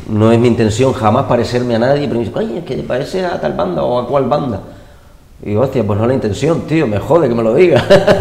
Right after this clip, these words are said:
<laughs> porque yo quiero ser único, ¿no? Pero es inevitable hacer comparaciones siempre. Y bueno,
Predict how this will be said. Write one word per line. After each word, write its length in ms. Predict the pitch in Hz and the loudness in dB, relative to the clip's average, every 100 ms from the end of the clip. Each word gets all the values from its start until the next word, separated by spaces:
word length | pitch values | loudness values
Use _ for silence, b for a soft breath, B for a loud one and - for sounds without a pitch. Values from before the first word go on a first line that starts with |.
| - | 4
<laughs> 40 | - | 4
porque 300 | 135 - 131 | 0 2 0
yo 100 | 131 | 0
quiero 160 | 147 | -2
ser 200 | 143 143 | 0 2
único, 400 | 151 185 147 117 | 4 4 2 0
¿no? 140 | 127 190 - B B B B B | 0 -2 -4 B B B B B
Pero 160 | - 127 | -2 2
es 100 | 147 | 2
inevitable 1000 | 151 147 127 143 165 160 160 160 139 120 | 4 4 4 4 4 0 -2 0 2 2
hacer 260 | 120 139 120 | -2 -4 -4
comparaciones 680 | 113 113 101 113 107 92 | -2 -2 -2 -2 -4 -4
siempre. 360 | - 92 78 - - b b b b b b b b b b b 190 | -6 -6 -8 -14 -18 b b b b b b b b b b b 0
Y 120 | 123 | 2
bueno, 240 | 131 101 | 2 0